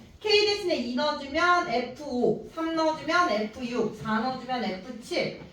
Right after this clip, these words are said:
쭉쭉쭉 해서 이십사 넣어주면 에프이십칠 빼기 I가 십이면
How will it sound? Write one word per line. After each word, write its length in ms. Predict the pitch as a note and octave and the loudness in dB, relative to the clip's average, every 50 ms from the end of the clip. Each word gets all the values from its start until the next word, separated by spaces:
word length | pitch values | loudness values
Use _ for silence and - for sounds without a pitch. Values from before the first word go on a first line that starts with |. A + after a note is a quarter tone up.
| - - | -16 -12
쭉쭉쭉 440 | - E4+ - F4 F4+ - E4+ - - | -10 -10 -6 -6 -6 -6 -6 -6 -4
해서 180 | D#4 C#4+ - - | -4 -2 -2 -2
이십사 540 | A3+ G#3+ G#3+ - - - - - F#3 F#3+ G#3+ | -2 -2 -2 -4 -6 -10 -10 -6 -4 -2 -2
넣어주면 600 | A#3 C4 B3 A3+ A#3 A3+ D4 E4+ F4 - - G#3+ | 0 -2 -2 -2 -4 -4 -2 0 0 0 0 -2
에프이십칠 1040 | G#3 G3+ - B3 A#3 G3+ G3 G3 F#3 G3 G3+ - - - - - - - - - - | -4 -6 -6 -8 -6 -6 -6 -6 -6 -8 -10 -10 -8 -6 -4 -4 -4 -6 -8 -10 -6
빼기 580 | E4 F4 F4+ F4+ F4+ F4+ - E3 - - - - - - - - - - - - - - - - - - - | -2 2 4 4 4 2 0 -4 -4 -6 -8 -14 -16 -18 -20 -20 -20 -20 -20 -20 -20 -20 -20 -20 -20 -12 -4
I가 520 | - A#3 B3 C4+ D4+ F4 F4 F4 F4 F4 F4 - | 0 4 4 6 6 6 6 4 4 4 4 0
십이면 480 | - G4+ G4+ F4+ F#4 F#4 F4+ F#4 G4 | -4 -4 -4 0 2 2 2 2 2